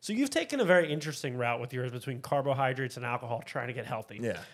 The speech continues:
Speaker 1: My number two is I would give up exercise.
Speaker 2: I thought about that one. Why?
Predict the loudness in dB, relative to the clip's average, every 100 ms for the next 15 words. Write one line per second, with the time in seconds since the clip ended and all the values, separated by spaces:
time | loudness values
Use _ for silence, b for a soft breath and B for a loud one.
0 | B 2 2 4 2 4 6 6 4 2
1 | 0 0 -4 -8 -10 -10 -10 -10 -12 -16
2 | _ B B 2 4 6 6 6 6 2
3 | 0 -4 -4 -4 -6 -8 -12 -18 _ -12
4 | -8 -2 2 4 4 2 -4